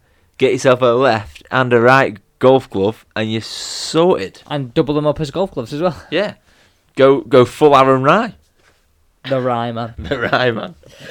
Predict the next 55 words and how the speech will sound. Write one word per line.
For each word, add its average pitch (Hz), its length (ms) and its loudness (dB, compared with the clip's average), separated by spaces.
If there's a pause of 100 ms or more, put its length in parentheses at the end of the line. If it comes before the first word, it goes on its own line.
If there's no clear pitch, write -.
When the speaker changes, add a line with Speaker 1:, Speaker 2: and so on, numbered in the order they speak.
(180)
Speaker 2:
So 247 160 4
guys, 208 220 6
it's 196 140 -2
now 233 240 4
time 202 400 2
for 190 80 -2
Tip - 180 -2
of 160 40 0
the 170 60 6
Week. 151 140 4
This 160 140 0
is - 20 -10
the 175 100 2
part 160 280 6
where 139 580 2
me, 165 360 -4
the - 140 -4
resident 139 460 -2
P 151 160 -2
J 135 200 0
pro, 156 420 0
gives 180 420 -6
you 190 220 -6
a 180 140 -6
little 160 380 -8
bit 156 360 -12
of 143 120 -8
a 151 80 -6
snippet 139 460 -12
of 120 80 -14
a 127 60 -10
tip. - 360 -20 (920)
Speaker 1:
Yes, 95 240 -18
I'm 98 100 -12
very 107 240 2
intrigued 101 280 -6
to - 60 -16
see 110 60 -4
what 101 80 -8
this 101 160 -14
one's 101 220 -16
gonna 104 180 -10
be. - 60 -10
Speaker 2:
We'll 156 80 4
do 160 140 4
it - 20 0
on 143 80 -4
scorecard. 127 640 0 (920)
Speaker 1:
<laughs> - 40 -18
How 127 240 0
to 120 160 -4
mark 123 300 6
your 110 80 -6
scorecard. 113 760 6 (840)
Speaker 2:
So, 202 180 2